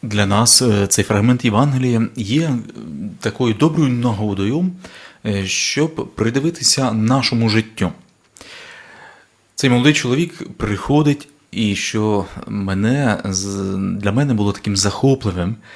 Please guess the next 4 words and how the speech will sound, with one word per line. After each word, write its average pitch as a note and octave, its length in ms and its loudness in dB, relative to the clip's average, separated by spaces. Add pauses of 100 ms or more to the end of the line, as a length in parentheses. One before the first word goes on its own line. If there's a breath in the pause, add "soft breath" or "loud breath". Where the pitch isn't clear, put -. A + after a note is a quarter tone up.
(320 loud breath)
падає G#2 380 -4
на G2 100 -4
коліна, F#2+ 480 -4 (760 loud breath)
розуміючи, B2+ 1080 0